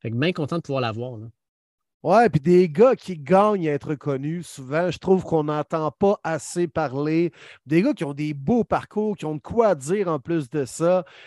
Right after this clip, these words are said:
Speaker 2: C'est le cas avec notre invité cette semaine, mon Dave. Puis, euh, je pense que c'est la première, mais certainement pas la dernière jasette qu'on va avoir avec lui.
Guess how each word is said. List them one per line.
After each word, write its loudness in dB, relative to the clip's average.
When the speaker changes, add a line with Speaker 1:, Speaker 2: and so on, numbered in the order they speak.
Speaker 2:
C'est -2
le 2
cas 4
avec 0
notre -2
invité -2
cette -6
semaine, 0
mon -2
Dave. 2
Puis, -2
euh, 0
je -20
pense 0
que -10
c'est 4
la 2
première, -4
mais -4
certainement -4
pas 4
la 0
dernière -2
jasette -2
qu'on -4
va 0
avoir 0
avec -6
lui. -12